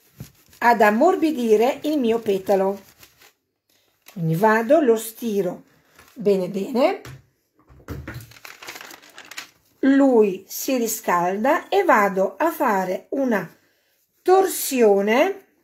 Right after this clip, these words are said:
al mio petalo, proprio lo stropiccio,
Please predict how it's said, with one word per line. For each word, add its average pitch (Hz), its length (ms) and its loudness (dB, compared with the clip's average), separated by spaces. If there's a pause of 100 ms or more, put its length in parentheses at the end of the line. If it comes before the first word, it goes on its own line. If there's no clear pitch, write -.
(1700)
al 349 180 2
mio 349 180 0
petalo, 196 760 0 (800)
proprio 285 380 2
lo 277 140 0
stropiccio, 208 1000 -8